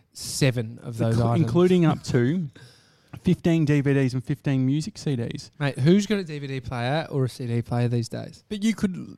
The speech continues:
Speaker 2: you could actually rip the music. You wouldn't need a Spotify
Speaker 1: Or you
Speaker 2: account.
Speaker 1: could have Netflix and just watch.
Speaker 2: Yeah. But this
Speaker 1: I
Speaker 2: is
Speaker 1: guess
Speaker 2: free.
Speaker 1: it's free. I guess it's free.
Speaker 2: That's it. That
Speaker 1: Then
Speaker 2: is
Speaker 1: you
Speaker 2: such
Speaker 1: still gotta have a
Speaker 2: Can we do something?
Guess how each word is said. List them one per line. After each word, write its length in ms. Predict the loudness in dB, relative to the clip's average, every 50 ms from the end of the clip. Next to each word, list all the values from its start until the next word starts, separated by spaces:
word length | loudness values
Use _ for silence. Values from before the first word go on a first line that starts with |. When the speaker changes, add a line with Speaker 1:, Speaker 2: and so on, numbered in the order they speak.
| -8
Speaker 2:
you 140 | -6 -4 -2
could 120 | -2 -2 -2
actually 380 | -4 -6 -6 -4 -2 -2 -2
rip 440 | -2 -2 -4 -4 -4 -4 -6 -8 -16 -20 _ _ _ _ -2
the 100 | 0 2
music. 600 | 2 4 2 2 0 -2 -2 -4 -4 -6 -14 -20 -20 _ _ _ _ _ _ -2
You 80 | 0
wouldn't 160 | 0 2 2
need 160 | 2 2 2 2
a 20 |
Spotify 380 | -2 -2 -2 -2 -2 2 4 6
Speaker 1:
Or 180 | 8 8 8
you 60 | 6 4
Speaker 2:
account. 60 | 4
Speaker 1:
could 100 | 4 4
have 120 | 4 4
Netflix 640 | 4 2 2 0 2 2 2 2 2 0 -6 -14 -16 -20 _ _ _ _ -6
and 80 | -4
just 160 | -2 -2 2 2
watch. 460 | 2 2 2 0 -4 -8 -8 -12 -16 _ _ _ _ _ -2
Speaker 2:
Yeah. 220 | 0 0 0 0 -4 _ _ _ _ _
But 80 | 2 4
this 180 | 4 4 4
Speaker 1:
I 40 | 4
Speaker 2:
is 60 | 4 4
Speaker 1:
guess 100 | 4 4
Speaker 2:
free. 120 | 4 4 2
Speaker 1:
it's 120 | 0 0 -2
free. 300 | -4 -4 -4 -4 -6 -10 _ _ _ _
I 60 | -4
guess 220 | -2 -2 -2 -2 -6
it's 120 | -12 -14
free. 140 | -16 -16 -14
Speaker 2:
That's 220 | -12 -12 -8 -8
it. 120 | -8 -10 -10 _ _ _ -6
That 100 | -4 0
Speaker 1:
Then 100 | 2 2
Speaker 2:
is 100 | 4 4
Speaker 1:
you 40 | 4
Speaker 2:
such 120 | 2 2
Speaker 1:
still 180 | 2 0 0 2
gotta 160 | 2 0 2
have 180 | 2 2 2
a 220 | 2 2 2 0 -2 -6 _ _ _ _ _ _ _ _ _ _ _ _ _ _ _ _ _ _ _
Speaker 2:
Can 100 | 2 2
we 140 | 4 4 2
do 240 | 2 4 4 4 6
something? 500 | 4 0 -2 0 0 0 0 0 -2